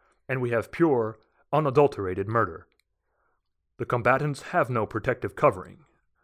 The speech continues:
Their entire bodies are exposed to the blows. No blow falls in vain. This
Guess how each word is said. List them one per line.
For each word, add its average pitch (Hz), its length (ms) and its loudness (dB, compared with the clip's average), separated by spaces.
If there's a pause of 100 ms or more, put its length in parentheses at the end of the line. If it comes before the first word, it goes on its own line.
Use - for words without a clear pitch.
(160)
Their 127 180 0
entire 143 320 2
bodies 127 380 0
are 151 100 4
exposed 131 600 0
to 139 60 -4
the 120 100 -4
blows. 110 560 -6 (520)
No 131 240 4
blow 139 280 2
falls 135 380 2
in 117 140 -4
vain. 95 420 -4 (1200)
This 127 420 -2